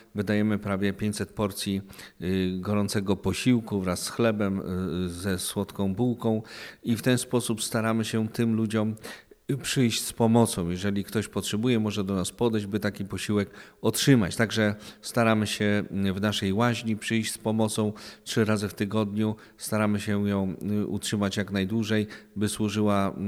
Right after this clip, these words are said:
y, podopiecznym, zwłaszcza tym, którzy nie mają możliwości skorzystania, y, z warunków sanitarnych. Mogą u nas, y, odświeżyć się, wykąpać, zmienić odzież, a także doprowadzić swój wygląd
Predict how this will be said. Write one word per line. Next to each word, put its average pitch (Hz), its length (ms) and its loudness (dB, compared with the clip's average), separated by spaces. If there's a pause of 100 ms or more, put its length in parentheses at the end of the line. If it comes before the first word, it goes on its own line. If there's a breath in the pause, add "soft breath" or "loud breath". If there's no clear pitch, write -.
(140)
y, 98 40 -2
podopiecznym, 104 800 -2 (340 loud breath)
zwłaszcza 101 500 -2
tym, 107 220 -2
którzy 104 360 -2
nie 113 120 2
mają 113 200 2
możliwości 104 640 -2
skorzystania, 101 800 -2 (340 loud breath)
y, 95 200 0
z 87 60 -8
warunków 104 480 -2
sanitarnych. 104 1000 -2
Mogą 113 260 2
u 113 180 -2
nas, 104 380 -2
y, 95 500 0 (220)
odświeżyć 107 680 -2
się, 110 140 0
wykąpać, 107 680 -2
zmienić 104 480 0
odzież, 107 460 0 (420 loud breath)
a 123 140 2
także 110 320 0
doprowadzić 104 540 -2
swój 101 140 0
wygląd 98 480 -2